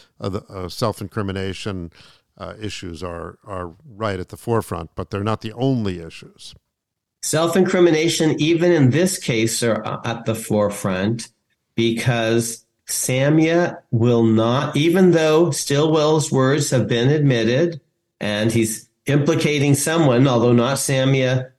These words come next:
Speaker 2: by name, and there's a limiting instruction, but Samia is not allowed in this case to force Stilwell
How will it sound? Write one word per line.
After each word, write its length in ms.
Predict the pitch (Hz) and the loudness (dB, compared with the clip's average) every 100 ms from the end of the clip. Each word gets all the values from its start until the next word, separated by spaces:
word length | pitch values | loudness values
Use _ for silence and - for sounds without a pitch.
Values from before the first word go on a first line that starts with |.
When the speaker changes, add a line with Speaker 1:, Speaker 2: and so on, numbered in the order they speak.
| - | -6
Speaker 2:
by 180 | 113 117 | -2 2
name, 720 | 127 139 117 104 123 165 - - | 2 2 0 2 2 0 -4 -4
and 160 | 113 | 0
there's 160 | 110 117 | 0 0
a 80 | 110 | 2
limiting 480 | 127 160 165 160 151 | 2 2 2 2 0
instruction, 460 | 143 156 147 151 | 0 0 0 2
but 100 | 113 | 0
Samia 540 | - - 135 151 175 175 | -2 -2 0 2 2 2
is 240 | 143 113 | 0 2
not 500 | 120 120 139 165 - - | 2 2 0 -4 -8 -2
allowed 560 | 143 165 196 175 113 | 0 2 2 2 0
in 180 | 117 113 | 2 2
this 220 | 127 135 | 2 -2
case 420 | - 170 180 170 | -2 0 0 -2
to 140 | - 107 | -4 -4
force 760 | 107 - - 127 139 139 - | -6 -8 0 2 2 0 -4
Stilwell 920 | - - 175 185 117 98 92 131 143 | -8 0 2 2 2 0 0 0 -2